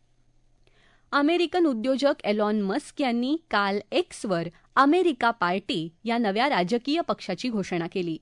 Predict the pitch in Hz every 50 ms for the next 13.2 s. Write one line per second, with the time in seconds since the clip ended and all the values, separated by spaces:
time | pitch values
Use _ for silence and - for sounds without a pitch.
0 | _ _ _ _ _ _ - 233 277 - - 339 294 311 349 320 - 359 359 370
1 | - - 196 190 190 180 165 175 185 196 254 - - 294 208 165 175 - - -
2 | _ _ - 240 254 254 233 254 269 339 359 349 - 254 - - - 254 233 247
3 | - 269 262 233 202 190 - - 214 214 - 220 202 202 214 220 247 - - 190
4 | 180 185 180 190 233 294 330 294 233 190 180 180 220 - - 262 180 175 185 -
5 | _ _ _ 226 220 214 208 185 180 - - - 190 175 165 160 175 170 - -
6 | 175 165 190 160 - - _ _ _ _ _ - 269 285 285 339 349 349 311 -
7 | 330 320 - 339 302 233 220 214 262 254 - - 294 277 254 214 202 202 185 185
8 | 190 196 - - 220 208 269 294 277 254 208 196 202 220 214 - - 262 254 226
9 | 185 180 - 220 226 247 311 302 254 254 262 240 240 233 240 233 226 233 220 247
10 | 262 277 - 226 190 185 208 214 190 180 165 180 - - 277 320 302 - 240 190
11 | 190 - - - - _ _ - 247 269 311 359 - - - 226 220 185 180 170
12 | 196 254 262 269 208 185 190 180 - 190 180 185 180 - 185 170 175 180 175 180
13 | 196 165 - -